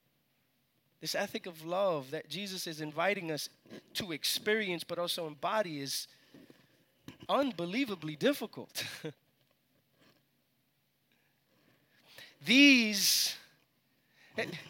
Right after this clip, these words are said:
Jesus is introducing this ethic of love, and to those who are unfamiliar to it, hate him,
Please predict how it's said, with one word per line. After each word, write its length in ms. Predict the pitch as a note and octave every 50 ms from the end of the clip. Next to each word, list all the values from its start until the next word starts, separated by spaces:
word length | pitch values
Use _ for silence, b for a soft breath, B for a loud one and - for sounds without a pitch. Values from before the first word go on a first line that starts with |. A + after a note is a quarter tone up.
| - - _ _ _ _ b b b b b b b b
Jesus 400 | - E3 B3 C#4 C#4 D4+ D4+ -
is 160 | D4+ C4 A3 - -
introducing 800 | C4 D4 D#4+ D4 - - C#4+ A#3 C4 C#4 D4 - - C#4 C4+ A#3+
this 200 | A#3 A3+ - - -
ethic 380 | - B3 C4 C4 - C4 B3+ A#3+
of 180 | A3 F#3+ E3+
love, 380 | F3+ G3 G3+ G#3 A3 B3 C#4+ D#4+ E4+ - - - _ _ _ _ _ _ _ _ _ _ _ B B B B B B B
and 180 | - A#3+ B3 B3
to 100 | - B3+
those 360 | A#3+ G#3+ B3 C4+ D#4 D#4+ - -
who 160 | B3+ C4+ C4+
are 140 | B3 A3+ A3+ -
unfamiliar 880 | A3+ C4+ C#4 C4+ - - B3 A3+ G#3+ G#3+ A3+ B3 C4+ C4 C4+ C#4+ C#4+
to 260 | C#4 - - C#4+ D4+ D4+
it, 180 | D#4+ E4 D#4+ - - -
hate 320 | - - A3 A#3+ C4 B3+
him, 220 | G#3 C4+ E4 E4+